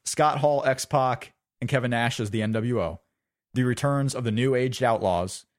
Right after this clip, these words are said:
We have the returns of A P A. Ron, uh, Simmons and Bradshaw showed up to be them again. All completely destroying and mocking the Ascension,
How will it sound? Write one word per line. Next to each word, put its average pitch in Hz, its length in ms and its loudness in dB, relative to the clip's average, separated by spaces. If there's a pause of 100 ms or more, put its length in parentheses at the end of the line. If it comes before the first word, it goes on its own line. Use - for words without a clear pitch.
(420)
We 120 100 2
have 123 160 2
the 123 80 0
returns 127 580 0
of 110 160 0
A 135 180 2
P 147 200 2
A. 120 360 2 (320)
Ron, 123 400 2 (260)
uh, 120 160 2
Simmons 131 460 0
and 113 260 0
Bradshaw 113 560 0
showed 85 240 -4
up 82 260 -4 (240)
to 113 80 -6
be 101 260 0 (200)
them 127 360 0
again. 95 440 -4 (680)
All 160 520 0
completely 147 480 -2
destroying 139 460 -2
and 131 80 0
mocking 98 540 -2 (440)
the 127 120 0
Ascension, 107 680 -2